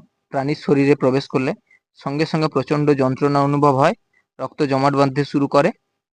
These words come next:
এবং শরীরের বিভিন্ন গ্রন্থি থেকে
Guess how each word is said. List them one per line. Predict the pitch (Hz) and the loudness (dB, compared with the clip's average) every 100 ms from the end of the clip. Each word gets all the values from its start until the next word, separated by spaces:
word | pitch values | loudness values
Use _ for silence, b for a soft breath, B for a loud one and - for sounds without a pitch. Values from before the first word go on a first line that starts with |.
| _ 131 | _ -10
এবং | 127 135 135 - _ _ - | -6 -6 -6 -12 _ _ -8
শরীরের | 147 139 147 151 127 135 | -2 2 4 2 0 -2
বিভিন্ন | 143 135 147 147 147 - - 135 | -2 0 0 2 2 0 -10 -4
গ্রন্থি | 135 147 - 175 | 0 0 0 0
থেকে | 156 156 | 2 2